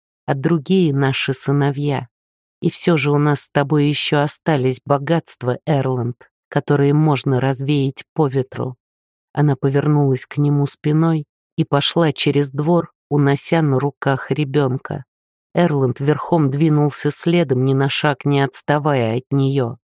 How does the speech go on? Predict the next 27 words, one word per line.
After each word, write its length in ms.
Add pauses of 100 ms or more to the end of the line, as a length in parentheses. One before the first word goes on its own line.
(220)
«Кристин, 640 (380)
Господи, 520
что 280
мне 200
сделать 540
для 180
тебя? 520 (280)
Кристин, 540
ужели 420
ты 200
не 160
хочешь, 420
чтобы 360
я 220
остался 600
с 100
тобой?» 540 (580)
«Теперь 560
мне 220
ничего 540
от 140 (100)
тебя 320
не 140
надобно», 640 (200)
сказала 640
она, 200
как 220